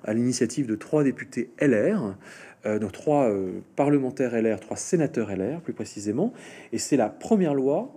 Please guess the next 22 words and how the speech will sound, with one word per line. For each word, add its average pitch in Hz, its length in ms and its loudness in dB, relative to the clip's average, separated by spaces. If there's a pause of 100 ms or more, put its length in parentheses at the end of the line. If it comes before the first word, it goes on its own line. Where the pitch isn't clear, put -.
au 139 80 0
monde 143 400 0
sur - 300 0
le 160 80 6
numérique 131 340 2
responsable. - 540 -8 (680)
Et 110 80 -2
donc, 113 180 -4
c'est - 260 -4
un 107 180 0
sujet 123 300 0
qui 147 100 -4
est 143 40 -10
passé - 260 -8
relativement 143 440 0
inaperçu 117 380 -4
dans 117 80 -6
l'actualité. 107 720 -2 (360)
C'était 110 260 -4
pas 123 260 2
d'une 104 240 -4
grande, 107 760 2